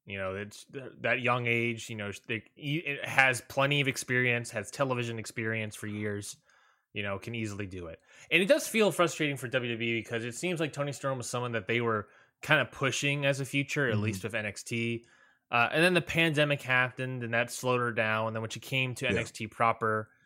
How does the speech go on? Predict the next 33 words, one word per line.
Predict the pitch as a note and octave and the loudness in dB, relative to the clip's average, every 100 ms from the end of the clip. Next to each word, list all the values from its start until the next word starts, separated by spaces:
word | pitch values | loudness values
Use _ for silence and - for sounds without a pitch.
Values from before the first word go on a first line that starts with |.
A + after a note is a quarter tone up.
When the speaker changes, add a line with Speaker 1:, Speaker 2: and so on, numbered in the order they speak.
| _ _ | _ _
Speaker 1:
she | - | -2
wasn't | C3+ B2 B2 | 0 2 2
really | A#2+ | 0
treated, | A2+ - A2+ G#2+ A2 _ _ - | 0 -4 -4 -4 -10 _ _ 4
I | B2 | 6
would | C#3+ A#2+ | 6 2
say, | - G#2+ | 0 -2
r-, | G2 A2 - | -2 -8 -10
correctly, | - A2+ G#2+ - G2+ F#2+ - _ _ | -4 0 0 -2 -8 -8 -12 _ _
f-, | A2 D3 | -12 -6
especially | C3+ - C3 B2+ | -4 0 0 -2
with | G#2+ | -4
how | - A2+ A2 | 2 4 4
they | G#2 | 0
were | |
sort | G2+ G#2+ | -4 -6
of | G2 | -6
treating | - A2 G2+ | -4 -4 -4
her | G2 | -10
prior | - C3 C3 A#2+ | -2 4 4 4
to | G#2+ | 0
the | G#2+ | -10
pandemic. | - G2 F2+ F2+ F2+ F#2+ - _ _ _ _ _ _ | -10 -10 -8 -10 -10 -16 -20 _ _ _ _ _ _
Uh, | A#2+ C3+ C#3 | 4 4 4
and | D3 | 2
then | D3+ | 2
main | C#3+ C3 | 2 0
roster | A#2+ A2+ A2 - G2 | 0 0 -2 -6 -10
just | F2+ - | -10 -12
got | F2+ | -10
worse | F2+ F2+ - | -10 -12 -14
and | F2 | -14
worse. | F2+ F2 - | -12 -12 -14